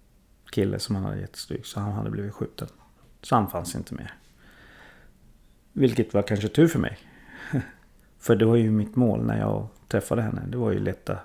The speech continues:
och hitta honom. Och ge tillbaka. Nu när jag kunde ge tillbaka. För nu var jag tillräckligt stor för att kunna ge igen.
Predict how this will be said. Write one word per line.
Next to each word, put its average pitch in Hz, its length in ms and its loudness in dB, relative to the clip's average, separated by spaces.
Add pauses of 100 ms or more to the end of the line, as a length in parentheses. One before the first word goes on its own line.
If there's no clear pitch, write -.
(320)
och 92 220 0
hitta 101 220 -4
honom. 98 180 -6 (1700)
Och 104 140 4
ge 95 160 2
tillbaka. - 520 -6 (380)
Nu 110 280 0
när 107 120 -2
jag 104 120 -6
kunde 98 320 -2
ge 107 100 -6
tillbaka. - 520 -12 (880)
För 113 120 -2
nu 110 80 4
var 95 140 0
jag 92 140 -4 (1000)
tillräckligt 95 420 0
stor 95 260 0
för - 140 -6
att 78 80 -4
kunna - 260 -4
ge 87 100 -4
igen. 98 300 -4